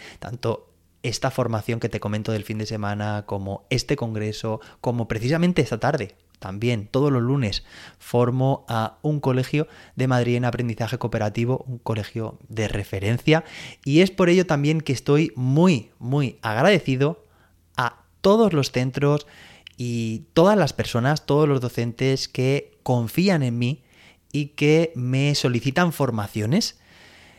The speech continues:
Han sido muchísimos desde el inicio de curso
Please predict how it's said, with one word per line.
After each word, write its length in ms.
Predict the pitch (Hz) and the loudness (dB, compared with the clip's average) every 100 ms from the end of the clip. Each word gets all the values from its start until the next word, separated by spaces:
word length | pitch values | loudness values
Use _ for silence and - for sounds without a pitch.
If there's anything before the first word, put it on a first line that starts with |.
| _ | _
Han 120 | - 131 | -4 2
sido 180 | 180 | 4
muchísimos 640 | 175 139 131 123 143 151 190 | 4 2 2 2 2 0 0
desde 260 | 127 117 120 | -2 0 0
el 60 | |
inicio 280 | 120 131 143 | 0 2 2
de 100 | 127 | 2
curso 560 | - 127 127 160 180 | 0 -2 2 2 2